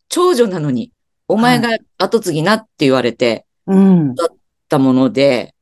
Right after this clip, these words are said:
Speaker 1: で、しかも、あの、周りに父のね、兄弟姉妹とか、
Speaker 2: うん。
Speaker 1: えー、祖父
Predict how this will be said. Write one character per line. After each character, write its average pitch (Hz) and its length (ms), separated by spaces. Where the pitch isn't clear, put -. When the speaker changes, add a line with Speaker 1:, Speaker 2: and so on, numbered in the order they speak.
Speaker 1:
で、 160 220
し - 80
か 202 100
も、 151 180
あ 123 60
の、 123 300
周 170 260
り 175 60
に 156 400
父 - 280
の 127 140
ね、 135 240
兄 175 120
弟 165 180
姉 120 80
妹 110 260
と - 140
か、 - 260
Speaker 2:
う 180 100
ん。 180 140
Speaker 1:
え - 20
ー、 165 100
祖 147 80
父 123 380